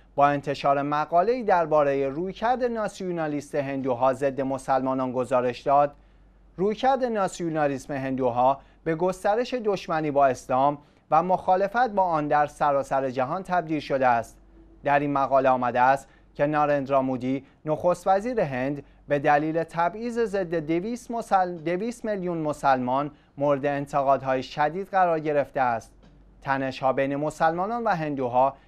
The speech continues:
که در سالهای اخیر مورد حمایت حزب بهاراتیا جاناتا است، افزایش یافته است. این تنش‌ها به تدوین قوانین نگران کننده و نقض حقوق مسلمانان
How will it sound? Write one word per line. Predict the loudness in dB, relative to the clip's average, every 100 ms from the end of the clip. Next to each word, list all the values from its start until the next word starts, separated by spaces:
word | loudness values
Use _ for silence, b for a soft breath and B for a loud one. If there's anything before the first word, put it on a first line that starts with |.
| B
که | -6 0
در | 2 2
سالهای | 2 2 2 0 0
اخیر | 0 -2 -4 -6 b b b
مورد | 0 2 2
حمایت | -2 -2 -2 -2 -2
حزب | -4 -4 0 0
بهاراتیا | 2 2 4 2 0 0 0
جاناتا | 0 -2 -4 0 2
است، | 2 -2 b b -6
افزایش | -6 -4 -2 -2 0
یافته | 0 0 2
است. | 2 2 0 -14 _ _ _ _
این | -12 -8
تنش‌ها | -2 -2 -2 -2 0 0 B B -4
به | -4
تدوین | 0 0 0 -4 -4
قوانین | 0 2 2 -2 -4
نگران | -4 -2 0 0 0
کننده | -2 -2 -2 0 0 0 b b
و | -2 -2
نقض | -2 -6 -4
حقوق | -2 0 0 -2 -2
مسلمانان | -2 -4 0 0 0 -2 -2 -2